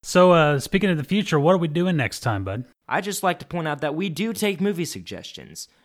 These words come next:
Speaker 2: Leave your recommendations in the comments of our social medias.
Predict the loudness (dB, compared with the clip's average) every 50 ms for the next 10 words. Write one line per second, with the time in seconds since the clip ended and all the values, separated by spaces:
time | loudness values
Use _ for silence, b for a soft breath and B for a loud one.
0 | _ _ _ _ _ -12 -10 -8 -8 -6 -6 -6 -4 -2 -4 -4 -4 -6 -8 -6
1 | -6 -6 -6 -6 -6 -6 -8 -8 -8 -8 -8 -8 -8 -8 -10 -10 -8 -8 -8 -6
2 | -6 -8 -10 -10 -10 -12 -12 -8 -8 -8 -6 -6 -8 -8 -8 -8 -10 -10 -10 -12
3 | -12 -12 -12 -12 -14 -16 -20 -20 -18 -14 -14 -14 -14